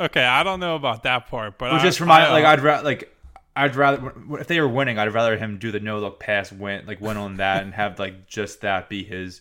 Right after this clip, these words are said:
Speaker 2: like, oh shit, this is Ben Simmons moment. But I'll t-, but Tobias should be. Lo-,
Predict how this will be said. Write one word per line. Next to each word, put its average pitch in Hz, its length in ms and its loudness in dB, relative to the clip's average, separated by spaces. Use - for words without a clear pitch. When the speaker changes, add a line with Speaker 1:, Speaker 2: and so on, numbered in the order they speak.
Speaker 2:
like, 98 220 -12
oh 107 180 -6
shit, 98 240 -8
this 95 160 -12
is 95 60 -18
Ben 90 260 -8
Simmons 90 400 -16
moment. 90 560 -16
But 90 320 -12
I'll 120 140 -12
t-, - 180 -18
but 156 160 -4
Tobias 143 460 2
should 147 100 -12
be. 131 100 -4
Lo-, 107 220 -6